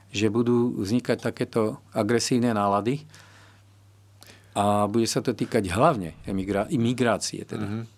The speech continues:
Speaker 2: A pokiaľ viem, to sa nemusí týkať len, že sucho, ale práve aj opačného extrému, veľa
Speaker 1: Samozrejme.
Speaker 2: vody.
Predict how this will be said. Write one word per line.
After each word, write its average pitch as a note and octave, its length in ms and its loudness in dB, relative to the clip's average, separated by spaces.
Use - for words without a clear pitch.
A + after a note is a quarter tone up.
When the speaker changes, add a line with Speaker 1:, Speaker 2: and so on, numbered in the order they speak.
Speaker 2:
A A2 80 2
pokiaľ B2 340 4
viem, B2+ 200 2
to A#2 160 -2
sa A#2 160 2
nemusí A2+ 400 -2
týkať A#2 320 0
len, A2 280 2
že G2 120 -4
sucho, C#3+ 480 4
ale G2+ 200 2
práve A2+ 400 4
aj G#2+ 120 0
opačného A2+ 600 0
extrému, A2+ 560 -2
veľa A#2+ 320 6
Speaker 1:
Samozrejme. G2+ 80 0
Speaker 2:
vody. F2+ 180 -4